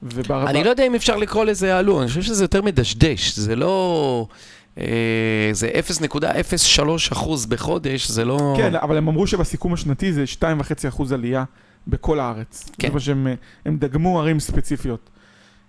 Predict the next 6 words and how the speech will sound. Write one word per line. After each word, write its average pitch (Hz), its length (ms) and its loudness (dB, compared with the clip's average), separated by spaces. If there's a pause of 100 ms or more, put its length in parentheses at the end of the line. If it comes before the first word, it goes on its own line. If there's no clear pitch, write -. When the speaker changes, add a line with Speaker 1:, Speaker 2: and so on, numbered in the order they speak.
Speaker 1:
אה, 160 60 -8 (760)
אוקיי. 147 320 -4 (560)
ומה 135 480 -2
Speaker 2:
אין 247 120 4
ספק 160 680 0 (300)
שבמגורים 127 920 0